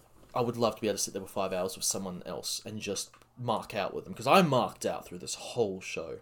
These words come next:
Uh, I marked out <laughs> for all the best spots. I marked out for, um, for, for the returns and the entrances and the, oh man, like, it was a, it was a, an emotional night in some ways.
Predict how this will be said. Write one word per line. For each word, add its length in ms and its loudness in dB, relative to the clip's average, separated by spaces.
Uh, 280 -2
I 100 0
marked 280 0
out 420 2
<laughs> 0 -
for 540 0
all 220 6
the 80 2
best 480 2
spots. 480 0
I 60 -2
marked 340 -4
out 320 2
for, 320 0
um, 500 0
for, 380 0
for 200 -8
the 80 -8
returns 760 -2
and 120 -12
the 160 -10
entrances 880 -2
and 140 -4
the, 160 -4
oh 240 4
man, 400 0
like, 240 -2
it 180 4
was 160 2
a, 200 2
it 80 4
was 200 -2
a, 220 -4
an 120 -4
emotional 880 4
night 420 2
in 120 -4
some 280 0
ways. 300 0